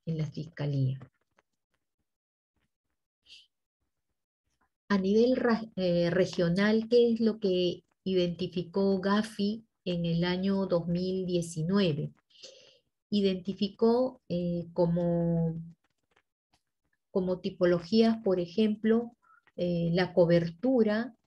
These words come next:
de la demanda de cebolla, eh, en el país mediante el contrabando, simulando una superproducción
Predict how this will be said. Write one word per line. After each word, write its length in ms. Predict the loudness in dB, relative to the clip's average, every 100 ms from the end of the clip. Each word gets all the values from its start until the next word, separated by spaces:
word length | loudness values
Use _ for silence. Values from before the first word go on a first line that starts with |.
| _ _
de 200 | -2 0
la 120 | 2
demanda 600 | 0 0 0 0 0 0
de 160 | 0 0
cebolla, 760 | -2 -2 2 2 2 -2 -6 -12 _ _ _ _ _ _ _ _ _ _ _ _ _ _
eh, 460 | -8 -4 -4 -4 -6
en 220 | -4 -2 -2
el 160 | -2
país 460 | -2 0 0 -4 -10 _
mediante 640 | -6 -2 0 -2 0 2 2
el 180 | 2 -2
contrabando, 920 | -2 -2 -2 0 2 2 0 -6 -10 _ _ _ _ _
simulando 1600 | -18 -16 -10 -6 -4 -4 -8 _ -4 0 2 2 4 6 6 2
una 400 | -2 -2 0 -4
superproducción 1400 | -4 -4 0 2 0 2 0 0 -4 -4 0 0 -2